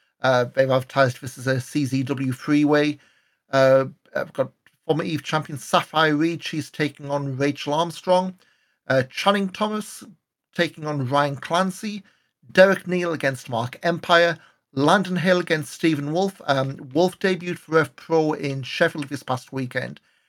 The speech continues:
and absolutely stole the show in terms of, you know, crowd response, going from "Who the hell are you?" to, you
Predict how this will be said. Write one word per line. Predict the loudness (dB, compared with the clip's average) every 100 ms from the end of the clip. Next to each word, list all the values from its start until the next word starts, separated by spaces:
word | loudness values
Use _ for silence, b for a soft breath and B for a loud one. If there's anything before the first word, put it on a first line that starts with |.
| _ _ _
and | -2 -2 -2 -6 0
absolutely | 2 0 -2 -2 -4
stole | -14 0 2 2
the |
show | 0 0 2 0
in | -4
terms | -2 -2 -2
of, | -8 -8
you | -10
know, |
crowd | -2 2 2
response, | 0 -6 -8
going | -8 -6 -6
from | -4 -6 -6 b b _
"Who | -4 2
the | 4
hell | 6
are | 4
you?" | 4 4
to, | 2 -2 -4
you | -2 -4